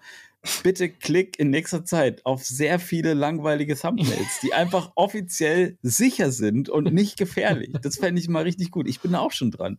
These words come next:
Speaker 2: Okay, mach ich ab jetzt. Ich,
Speaker 1: Ja.
Speaker 2: ich, ich will wirklich YouTube ändern.
Speaker 1: Ja.
Speaker 2: Ich, ich werd in meinem Urlaub, da hab ich Zeit, da werd ich
Speaker 1: Ich
Speaker 2: alle
Speaker 1: <laughs>
Speaker 2: langweiligen Thumbnails
Speaker 1: Ja.
Speaker 2: durchklicken.
Speaker 1: Ja,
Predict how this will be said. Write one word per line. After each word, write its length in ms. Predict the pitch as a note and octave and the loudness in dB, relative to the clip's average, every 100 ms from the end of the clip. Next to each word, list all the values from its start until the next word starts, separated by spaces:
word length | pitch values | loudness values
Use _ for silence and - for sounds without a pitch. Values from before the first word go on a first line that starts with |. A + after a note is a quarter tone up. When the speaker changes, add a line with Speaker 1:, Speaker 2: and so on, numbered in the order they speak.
| _ | _
Speaker 2:
Okay, 320 | D3 A#2+ C3+ A#2 | -6 -2 0 0
mach 220 | A#2 A#2+ | 0 0
ich 160 | A#2+ | 0
ab 140 | A2 G2 | -2 -2
jetzt. 260 | G#2+ G2+ C#3 | -4 -4 -6
Ich, 200 | B2 - | -8 -4
Speaker 1:
Ja. 220 | C#3+ C3+ | -2 0
Speaker 2:
ich, 180 | C3+ C#3 | -2 -4
ich 220 | C#3 A2+ | -4 -2
will 280 | C#3+ F3 F#3 - | 2 4 2 -2
wirklich 540 | C#3+ D3 D3+ C#3+ B2 B2+ | -2 0 0 -2 -2 -4
YouTube 360 | C3+ C3 A#2+ | -4 -2 -4
ändern. 500 | A#2+ B2 C3 C3+ D3+ _ - - | -2 -2 0 -2 -4 _ -20 -6
Speaker 1:
Ja. 160 | D3 D3+ | 0 0
Speaker 2:
Ich, 180 | C3 - - | 0 -8 -8
ich 220 | A#2+ C3 | -6 -2
werd 220 | C#3+ D#3 | -2 -2
in 100 | D#3 C#3+ | -2 0
meinem 260 | C#3 C#3+ D#3+ | 0 0 0
Urlaub, 560 | E3 C#3 C#3 D#3 - - - - _ | 2 2 2 0 -4 -12 -20 -20 _
da 140 | C3 | -2
hab 100 | C3+ | 0
ich 160 | C3+ - | -2 -4
Zeit, 320 | D3 C#3+ D3 | 0 2 2
da 60 | C#3 | 4
werd 180 | C#3 F3 | 4 4
ich 140 | C3+ | 2
Speaker 1:
Ich 100 | - - | -2 0
Speaker 2:
alle 380 | D3 F#3 G3+ - | 2 4 2 0
Speaker 1:
<laughs> 40 | |
Speaker 2:
langweiligen 960 | C#3+ D#3+ F3 D#3+ D3+ D3+ D3+ D3+ E3+ F3 - - _ _ - - | 0 2 2 2 4 4 2 2 0 -2 -12 -20 _ _ -10 -2
Thumbnails 520 | D3+ D#3 C3 C3 F3 | -2 0 2 2 2
Speaker 1:
Ja. 60 | - | 2
Speaker 2:
durchklicken. 840 | D3 D3 - - A#2+ B2 A#2+ A2 A2 | 0 0 -2 -8 -4 -2 0 -2 2
Speaker 1:
Ja, 260 | B2 G#2 | 0 0